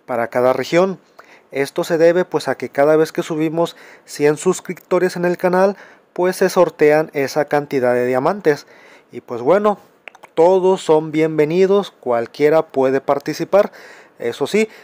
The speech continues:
siempre y cuando pues esté suscrito al canal y a las redes sociales. Eh, aquí abajito se pone el link de Facebook,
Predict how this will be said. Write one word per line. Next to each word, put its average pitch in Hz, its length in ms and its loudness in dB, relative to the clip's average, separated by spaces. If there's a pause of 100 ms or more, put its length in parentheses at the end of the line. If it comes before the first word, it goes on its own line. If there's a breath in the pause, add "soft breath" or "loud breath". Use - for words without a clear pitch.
siempre 147 400 0
y 151 60 4
cuando 180 380 0
pues 143 160 2
esté 135 360 0
suscrito 135 460 -2
al 120 80 -4
canal 151 500 0
y 165 240 -2
a 165 100 6
las 135 180 0
redes 135 260 2
sociales. 185 520 0 (640 loud breath)
Eh, 131 260 -2
aquí 123 220 0
abajito 180 540 0
se 160 160 0
pone 160 520 0
el 139 260 0
link 156 360 -4 (380 loud breath)
de 127 420 -2
Facebook, 165 480 0